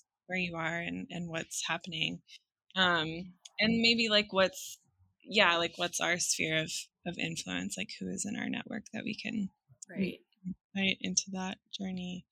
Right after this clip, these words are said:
Speaker 1: Yeah, and I think it's, it's that kind of practical advice is so helpful, and I'm really looking forward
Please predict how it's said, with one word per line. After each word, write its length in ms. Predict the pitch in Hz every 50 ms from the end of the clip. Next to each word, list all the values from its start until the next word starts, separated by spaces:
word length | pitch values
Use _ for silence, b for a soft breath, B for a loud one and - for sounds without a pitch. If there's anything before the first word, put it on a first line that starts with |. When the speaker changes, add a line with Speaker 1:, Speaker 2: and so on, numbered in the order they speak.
| - - _
Speaker 1:
Yeah, 360 | 208 208 202 202 196 196 196 190
and 100 | 185 190
I 120 | 196 208
think 280 | - - 220 233 - 220
it's, 260 | 214 - - - - -
it's 240 | 196 196 - - -
that 200 | 190 196 - - - _ _ _ _ - -
kind 120 | 226 208
of 80 | 196 196
practical 460 | - 202 190 196 - 202 190 - 185
advice 420 | 180 175 - 160 165 175 - - 180
is 140 | 180 -
so 160 | - 254 247 254
helpful, 500 | 254 247 202 196 - - 196 190 190 190
and 160 | - - 170
I'm 180 | 165 170 170 170
really 240 | 175 180 180 175 175
looking 300 | 180 190 - 170 170 175
forward 400 | - 175 170 156 165 170 170